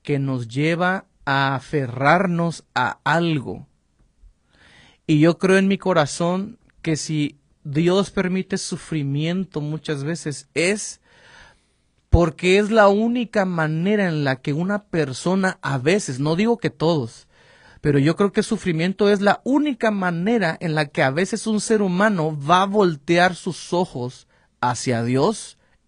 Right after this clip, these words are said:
de verdad, en realidad. ¿Por qué? Porque nosotros como seres humanos vivimos bien, este, cómodos muchas veces con dinero.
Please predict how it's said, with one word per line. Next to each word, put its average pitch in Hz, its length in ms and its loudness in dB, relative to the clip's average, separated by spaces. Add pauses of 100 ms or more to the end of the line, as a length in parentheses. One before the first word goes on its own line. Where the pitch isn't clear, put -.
(420)
de 151 260 6
verdad, 127 520 2 (640)
en 156 220 4
realidad. 135 720 2 (760)
¿Por 160 180 6
qué? 214 180 6
Porque 156 600 2 (280)
nosotros 180 480 -2
como 190 220 0
seres 202 280 0
humanos 202 360 2
vivimos 208 440 2
bien, 202 340 -2 (240)
este, 151 960 0
cómodos 202 560 0
muchas 185 320 -6
veces 190 320 -4
con 202 380 2 (600)
dinero. 156 640 0